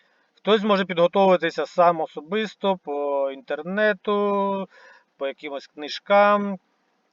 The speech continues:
е, може знайти якісь тести онлайн чи якісь книги з тестами і підготуватися по цим матеріалам. Можна, е, купити є відповідні лекції,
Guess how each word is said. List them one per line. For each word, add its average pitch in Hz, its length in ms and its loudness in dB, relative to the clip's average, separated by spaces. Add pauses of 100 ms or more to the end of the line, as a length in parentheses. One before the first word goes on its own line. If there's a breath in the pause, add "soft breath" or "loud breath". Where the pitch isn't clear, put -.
(140)
е, 131 300 -8
може 143 320 -6
знайти 147 380 -6 (540)
якісь 135 500 -18
тести 196 720 2
онлайн 190 640 4
чи - 200 -12
якісь 135 280 -14
книги 196 380 -6
з - 120 -18
тестами 175 600 0 (200)
і 151 80 -18
підготуватися 156 640 -4
по 147 120 -6
цим 143 180 -12
матеріалам. 117 500 -12 (920)
Можна, 190 720 4 (580 loud breath)
е, 160 380 2
купити 170 580 -4
є 156 140 -4
відповідні 147 800 -12
лекції, 202 920 -2